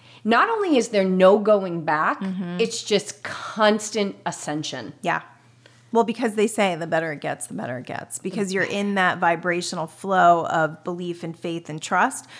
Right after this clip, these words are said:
Speaker 2: So it's like nothing can really happen to you that's gonna take you really out.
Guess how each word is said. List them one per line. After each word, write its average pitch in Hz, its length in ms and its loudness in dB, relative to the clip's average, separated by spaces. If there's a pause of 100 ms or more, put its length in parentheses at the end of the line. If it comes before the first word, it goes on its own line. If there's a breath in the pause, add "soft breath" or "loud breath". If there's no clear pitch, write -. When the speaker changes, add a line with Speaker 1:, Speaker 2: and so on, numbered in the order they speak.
Speaker 2:
So - 140 -2
it's 220 80 -2
like 233 160 -2
nothing 240 380 2
can 240 160 -2
really 208 220 0
happen 202 400 -4
to 170 140 -8
you 151 120 -6
that's - 160 -10
gonna 160 220 -8
take 170 320 -8
you 165 120 -8
really 117 320 -6
out. 71 400 -6